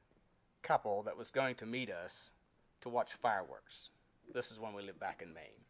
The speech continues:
And they told us, and it gave us an idea where they were gonna be to see the fireworks. And so we drove down there, and we're looking for them. We're looking for a man and a woman.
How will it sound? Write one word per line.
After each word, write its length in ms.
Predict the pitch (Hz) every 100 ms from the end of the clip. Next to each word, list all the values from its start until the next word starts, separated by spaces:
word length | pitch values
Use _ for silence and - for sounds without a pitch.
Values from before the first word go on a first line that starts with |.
| _ _ _ _ _ _ _ _ _ _ _ _ _ _ _ _ _ _ _ _ _ - - -
And 120 | 160
they 80 | 190
told 220 | 196 180
us, 240 | 147 143 - - -
and 100 | 131
it 60 | 120
gave 140 | 135
us 100 | 120
an 60 | 127
idea 280 | 117 117 107
where 220 | 123 120
they 80 | 110
were 100 | 107
gonna 140 | 110
be 320 | 95 117 107
to 160 | 104 98
see 160 | -
the 100 | 117
fireworks. 640 | 120 113 107 101 117 - 110
And 140 | 104
so 120 | -
we 160 | 123 156
drove 300 | 151 151 123
down 300 | 139 147 131
there, 160 | 123
and 100 | 123
we're 120 | 131 156
looking 340 | 170 160 123
for 240 | - 95
them. 160 | 73 73 - -
We're 100 | 131
looking 300 | 147 143 123
for 400 | - 120 104 - - _ _ _ _ _ _ 113
a 40 |
man 300 | 104 113 127
and 100 | 123
a 40 |
woman. 360 | 127 139 78